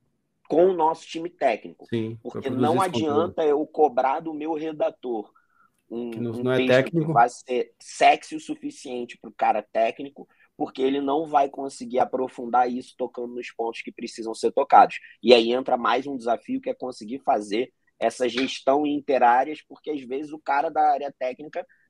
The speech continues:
Speaker 1: tá preocupado fazendo um deploy de uma aplicação e tá pegado com alguma coisa, mas não, eu preciso de uma hora sua pra gente conseguir validar se isso aqui tá certo, ver se essas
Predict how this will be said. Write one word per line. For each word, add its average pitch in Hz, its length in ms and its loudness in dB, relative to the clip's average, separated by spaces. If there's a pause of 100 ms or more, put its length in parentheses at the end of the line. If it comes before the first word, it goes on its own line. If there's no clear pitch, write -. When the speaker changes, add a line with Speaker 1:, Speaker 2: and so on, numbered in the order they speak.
Speaker 1:
tá 311 180 2
preocupado - 600 0
fazendo 170 520 -10
um 208 60 -12
deploy 165 560 0
de 165 120 -8
uma 170 140 -6
aplicação 156 840 -4 (380)
e 151 120 0
tá 139 180 2
pegado 139 540 2
com 160 100 -4
alguma 143 320 -4
coisa, 123 360 -4
mas 156 200 -6
não, 143 280 -4
eu 107 80 -6
preciso 117 480 -12
de 127 120 -6
uma 139 220 2
hora 120 260 8
sua 131 580 -2
pra 151 200 -4
gente 139 280 -8
conseguir 131 720 -4 (380)
validar 120 680 8
se 139 280 -10
isso 135 200 -12
aqui 117 160 -14
tá 110 160 -10
certo, 131 600 -6
ver 113 260 -4
se 120 220 -8
essas 120 320 -6